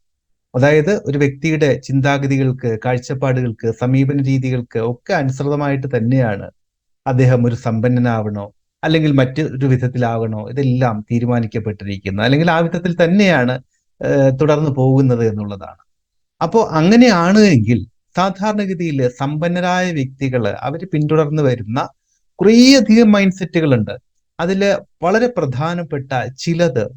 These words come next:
നമുക്കിതിലൂടെ ഒന്ന് മനസ്സിലാക്കാം. അപ്പോ മനസ്സിലാക്കാമെന്ന് പറയുമ്പോ ഓരോന്ന് കേൾക്കുമ്പോഴും കുറേയധികം ഘട്ടങ്ങളുണ്ട്, കുറേയധികം കാര്യങ്ങൾ നമ്മൾ മനസ്സിലാക്കാൻ പോകുന്നുണ്ട്.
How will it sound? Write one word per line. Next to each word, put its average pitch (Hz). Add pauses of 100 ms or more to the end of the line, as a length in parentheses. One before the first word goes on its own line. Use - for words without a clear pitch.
നമുക്കിതിലൂടെ 123
ഒന്ന് 120
മനസ്സിലാക്കാം. 104 (580)
അപ്പോ 185
മനസ്സിലാക്കാമെന്ന് 196
പറയുമ്പോ 160
ഓരോന്ന് 214
കേൾക്കുമ്പോഴും 147
കുറേയധികം 185 (120)
ഘട്ടങ്ങളുണ്ട്, 165
കുറേയധികം 151
കാര്യങ്ങൾ 165
നമ്മൾ 160
മനസ്സിലാക്കാൻ 156
പോകുന്നുണ്ട്. 127